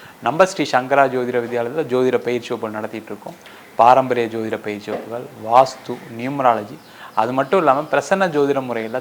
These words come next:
தாம்பூல பிரசன்னம், சோழி பிரசன்னம், ஜாமக்கோல் பிரசன்னம் மற்றும் தேவ பிரசன்னம் போன்ற பயிற்சி வகுப்பு நடத்திட்டு இருக்கோம். ஆண் பெண் இருபாலரும் படிக்கலாம், வயது வரம்பு கிடையாது.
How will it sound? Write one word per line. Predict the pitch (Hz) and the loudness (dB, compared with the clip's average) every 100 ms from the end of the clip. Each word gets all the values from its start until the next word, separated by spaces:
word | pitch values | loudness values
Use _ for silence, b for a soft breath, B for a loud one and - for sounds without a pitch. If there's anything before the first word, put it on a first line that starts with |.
| - | 4
தாம்பூல | 123 160 165 156 | 4 6 4 2
பிரசன்னம், | - 123 127 123 127 | 2 -4 -4 -6 -6
சோழி | - 135 135 | -2 0 0
பிரசன்னம், | 135 - 120 120 120 | -4 -10 -8 -10 -2
ஜாமக்கோல் | 117 120 120 117 117 120 | 0 2 0 -2 -4 -4
பிரசன்னம் | - 120 139 - B B B - | -14 -14 -16 -18 B B B -8
மற்றும் | 120 123 117 | -6 -6 -2
தேவ | 131 147 | 2 4
பிரசன்னம் | 147 131 110 120 113 | 4 0 -2 -6 -4
போன்ற | 117 107 | -4 -4
பயிற்சி | 104 120 120 123 | -2 -4 -2 -4
வகுப்பு | 104 104 | -4 -6
நடத்திட்டு | 104 107 113 | -6 -8 -10
இருக்கோம். | 110 - - - B B - | -12 -12 -14 -14 B B 0
ஆண் | 117 135 139 | 2 2 0
பெண் | 127 | -4
இருபாலரும் | 113 117 123 123 127 120 | -4 2 4 6 2 -4
படிக்கலாம், | 107 107 135 - 113 | -8 -6 -8 -10 -4
வயது | 110 127 156 139 | 0 2 2 0
வரம்பு | 120 113 | -2 -4
கிடையாது. | 113 107 107 120 | -8 -8 -8 -10